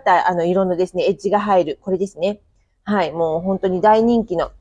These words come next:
ペチュニアですけど、花衣ですね。これもですね、強い霜雪避けていただければ、次々咲いてくれる、もう綺麗なお花なのでですね、大人気の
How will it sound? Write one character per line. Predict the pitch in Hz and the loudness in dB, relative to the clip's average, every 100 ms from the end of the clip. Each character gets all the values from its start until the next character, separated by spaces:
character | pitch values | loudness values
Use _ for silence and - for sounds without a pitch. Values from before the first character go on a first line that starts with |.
| _ 185 | _ -12
ペ | |
チ | - | -6
ュ | 180 | -2
ニ | 180 | -2
ア | 175 | 0
で | 185 | -2
す | - | -4
け | 147 | -10
ど、 | 147 | -6
花 | 190 202 | -4 -2
衣 | 190 208 160 | 0 0 0
で | - - | -4 -8
す | - | -2
ね。 | 233 240 - - | 0 0 -6 -2
こ | 277 | 0
れ | 311 | 0
も | 349 | 0
で | 294 | -4
す | 208 | -4
ね、 | 196 | -6
強 | 220 262 | 2 4
い | 294 | 4
霜 | 294 226 214 | 2 0 0
雪 | 196 185 | 0 0
避 | 202 | 0
け | 208 | 0
て | 180 | -2
い | |
た | 170 | -2
だ | 196 | -2
け | 233 | 0
れ | 302 | 2
ば、 | 349 247 - | 2 0 -2
次 | - 185 | -6 -4
々 | - 165 | -4 -6
咲 | 170 180 | -2 -2
い | |
て | 175 | -2
く | 160 175 | -2 2
れ | 208 | 4
る、 | 254 254 | 4 2
も | |
う | 180 | -4
綺 | 190 | 0
麗 | 180 165 | 0 2
な | 165 | -2
お | |
花 | 175 175 175 | -2 -4 -2
な | 180 | -2
の | 170 | -4
で | 151 | -6
で | 147 | -8
す | 160 214 | -4 0
ね、 | 254 254 _ _ - | 0 0 _ _ -2
大 | 170 170 | 0 0
人 | 170 170 | -2 -4
気 | |
の | 156 | -8